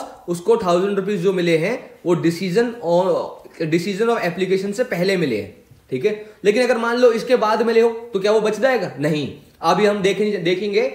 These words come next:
तो वहां पर पता लगेगा हमें कि opposite party जो है evidence पेश कर सकती है ये दिखाने के लिए कि सर जो आपने permission दी थी ना इसको,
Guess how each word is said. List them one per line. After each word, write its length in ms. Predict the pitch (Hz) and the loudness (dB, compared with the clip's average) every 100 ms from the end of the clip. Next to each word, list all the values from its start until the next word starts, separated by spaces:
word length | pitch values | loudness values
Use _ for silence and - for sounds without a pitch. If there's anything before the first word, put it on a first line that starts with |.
| - - - - | -10 -20 -10 2
तो 80 | 214 | 6
वहां 280 | 208 165 175 | 6 4 -2
पर 140 | 190 214 | -2 -2
पता 200 | 208 208 | 0 0
लगेगा 300 | 185 190 185 | 0 0 -2
हमें 240 | 175 233 269 - - | -2 -4 -8 -16 -8
कि 100 | 214 | -4
opposite 540 | 196 190 196 190 240 | -2 2 4 2 0
party 260 | 214 190 190 | 0 0 0
जो 120 | 190 208 | 0 0
है 80 | 240 | 0
evidence 280 | 180 190 226 | 2 2 0
पेश 180 | 214 196 | 0 -2
कर 120 | 190 | -2
सकती 320 | 170 151 - 185 | -6 -6 -6 -2
है 120 | 214 | 0
ये 160 | 185 | 2
दिखाने 340 | 185 175 165 170 | 0 0 -2 -2
के 100 | 170 | 0
लिए 160 | 214 302 - - - | 0 -2 -10 -18 -8
कि 80 | 196 | -2
सर 160 | 226 208 | 0 0
जो 160 | 190 | 2
आपने 240 | 208 180 220 | 2 2 0
permission 440 | 190 170 175 220 | 0 -2 -2 -2
दी 140 | 208 196 | -2 -2
थी 100 | 202 | -2
ना 80 | 269 | -2
इसको, 440 | - 220 151 - | -2 0 0 -2